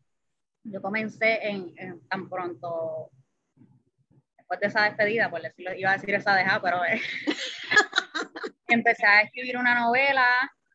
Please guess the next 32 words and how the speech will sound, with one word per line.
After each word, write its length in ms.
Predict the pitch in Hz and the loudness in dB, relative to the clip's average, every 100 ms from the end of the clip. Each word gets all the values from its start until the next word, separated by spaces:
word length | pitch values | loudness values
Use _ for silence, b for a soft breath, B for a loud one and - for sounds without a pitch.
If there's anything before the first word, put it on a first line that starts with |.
| _ _ - | _ _ -4
salió 340 | 202 196 196 | -2 -2 -4
salada, 920 | 196 233 226 247 254 240 226 226 233 _ - | -2 2 4 4 4 2 2 0 -4 _ -12
terminé 340 | 208 196 185 | -12 -12 -4
la 160 | 185 214 | 0 2
novela, 320 | 226 240 240 | 4 4 2
entonces 240 | 226 220 | 0 -8
yo 100 | 202 | -8
creo 160 | 202 226 | -2 2
que 340 | 220 202 165 - _ | 4 2 0 -12 _
si 160 | 214 202 | -16 -16
no 160 | 196 190 190 | -16 -18 -16
hubiese 240 | 202 - | -12 -12
sucedido 1040 | 254 - 240 226 240 233 233 226 214 180 _ _ _ _ _ | -14 -4 0 0 0 2 6 6 4 0 _ _ _ _ _
ese, 1000 | 202 202 - 220 220 214 208 190 175 170 160 | -2 0 4 4 6 6 4 2 2 0 -2
ese 540 | - - _ _ 202 | -4 -20 _ _ -8
rompimiento, 960 | 226 220 226 220 233 208 139 160 160 - _ _ _ _ _ _ | -6 -8 -12 -8 -6 -6 -8 -10 -10 -14 _ _ _ _ _ _
no, 1040 | 196 190 185 185 190 190 180 170 160 151 - 190 | -10 -4 -2 0 0 0 2 2 0 -4 -12 -10
no, 320 | 196 190 190 | -8 -6 -6
no 180 | 202 208 | -4 0
hubiese 240 | 220 233 | -2 -2
escrito 460 | 226 240 226 226 196 | -10 -8 -4 2 2
o 80 | 196 | 2
no 120 | 190 | 0
lo 120 | 196 | 2
hubiese, 300 | 220 214 - | 2 0 -2
o 80 | 208 | -2
no 100 | 202 | 0
lo 100 | 208 | 2
hubiese 260 | 240 247 254 | 0 0 -4
hecho 120 | 254 | -2
una 160 | 240 220 | -2 0
prioridad, 460 | 214 202 160 160 | -2 -2 -4 -8